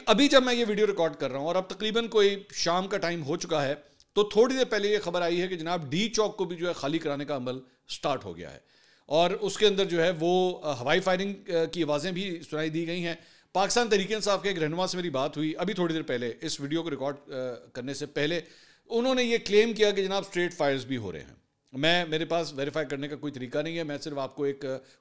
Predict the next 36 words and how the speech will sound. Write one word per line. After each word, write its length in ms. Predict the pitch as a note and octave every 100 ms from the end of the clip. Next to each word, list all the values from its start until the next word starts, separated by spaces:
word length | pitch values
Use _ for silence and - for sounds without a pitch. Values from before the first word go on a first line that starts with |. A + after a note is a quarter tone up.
| -
quote 220 | F3+ F3+
unquote 280 | E3 E3+ D#3+
आपके 200 | C#3 B2
साथ 100 | C3
चीज़ 320 | - A#2+ A2 - G2+
शेयर 160 | A2+ A2
कर 160 | A#2
रहा 80 | C3+
हूँ। 140 | D3 - _ B2
मेरे 160 | D3
पास 220 | D#3 E3+ -
अभी 180 | F#3+ A#3
तक 140 | G3
इस 80 | E3
बात 260 | D3 D3+ D#3+
की 80 | D#3
कोई 200 | D3 C#3
गारंटी 320 | A#2+ A2+ C3
नहीं 120 | E3
है। 60 | F#3+
और 260 | E3 C#3
प्लीज़ 200 | F3+ A3
ज़हन 180 | E3+ E3+
में 100 | E3+
रखिएगा 320 | D#3 D#3 E3+ G3 - - - -
कि 100 | F3+
इस 420 | - - G#3 -
किस्म 340 | - A3 G#3 G#3
की 240 | G3+ G3+
जो, 320 | F3 F#3+ F#3+
अ, 380 | F#3 D#3 D3 C#3+ B2+ - C#3
फ्लूइड 300 | E3+ G#3 A#3
सिचुएशन 480 | G#3+ G3+ F3+ E3 F3+
होती 240 | D3+ F3+
है 100 | E3
ना, 140 | F3